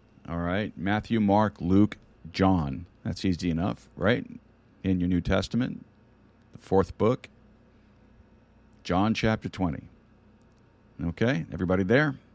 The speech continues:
All right, here we go. "The first day of the week cometh Mary Magdalene early,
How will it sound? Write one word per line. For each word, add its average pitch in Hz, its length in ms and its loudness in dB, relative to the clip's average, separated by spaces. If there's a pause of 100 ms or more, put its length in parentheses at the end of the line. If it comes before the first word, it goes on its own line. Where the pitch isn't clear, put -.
(600)
All 90 240 2
right, 104 320 2 (240)
here 85 160 2
we 98 100 6
go. 104 240 6 (1120)
"The - 60 -4
first 135 360 2 (140)
day 110 220 4
of 107 100 2
the 107 60 4
week 101 340 2 (160)
cometh 104 360 2
Mary 98 440 0
Magdalene 95 800 -2 (120)
early, 95 440 2